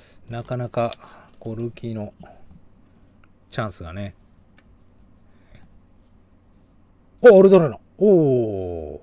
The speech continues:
はい。おめでとうございます。いいっすね。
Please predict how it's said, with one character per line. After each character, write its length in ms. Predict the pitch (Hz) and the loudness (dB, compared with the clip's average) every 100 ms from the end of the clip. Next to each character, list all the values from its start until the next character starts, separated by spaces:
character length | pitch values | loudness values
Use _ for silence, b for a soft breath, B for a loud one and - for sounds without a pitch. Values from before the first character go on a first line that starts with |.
| - - | -20 -18
は 300 | - 131 95 | -6 -4 -4
い。 120 | - - - - | -12 -20 -20 -16
お 40 | |
め 40 | 113 | -12
で 100 | 95 | -12
と 100 | 82 | -14
う 20 | |
ご 60 | 85 | -16
ざ 100 | 73 | -18
い 80 | |
ま 140 | - - | -20 -18
す。 720 | - - - - - - - | -18 -16 -18 -20 -20 -20 -20
い 60 | 98 | -18
い 20 | |
っ 40 | |
す 140 | - 85 | -18 -18
ね。 280 | 76 - | -20 -20